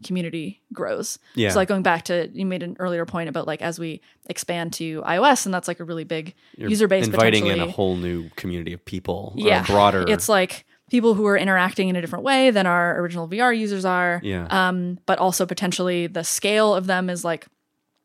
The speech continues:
Speaker 1: there's just a larger pool of iPhones than there is of
Speaker 2: Yeah.
Speaker 1: V R headsets in the market right now.
Speaker 2: And all those people that aren't in V R don't have the same sense of, like, presence as
Speaker 1: Right.
Speaker 2: people that are. So, like, there's a bit of a power, uh, imbalance there as far as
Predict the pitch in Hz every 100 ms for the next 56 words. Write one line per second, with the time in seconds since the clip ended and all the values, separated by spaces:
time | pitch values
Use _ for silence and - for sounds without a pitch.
0 | _ - 196 202 190 180 190 196 190 220
1 | 202 180 190 185 175 175 170 165 165 160
2 | 190 165 156 - - 175 165 - - -
3 | - 208 196 185 - - - 123 120 113
4 | 110 113 110 - 110 - 101 95 - 92
5 | - 95 87 95 92 87 87 90 104 98
6 | - 90 82 85 - 90 87 - 87 -
7 | 92 92 - - 92 - - 107 - -
8 | 98 98 90 87 - 87 85 82 - 90
9 | 92 - 95 90 90 113 131 98 - -
10 | _ _ - - 98 117 - - - -
11 | - - - - - - - - 95 87
12 | 95 95 - - 104 - 95 - - 98
13 | 92 87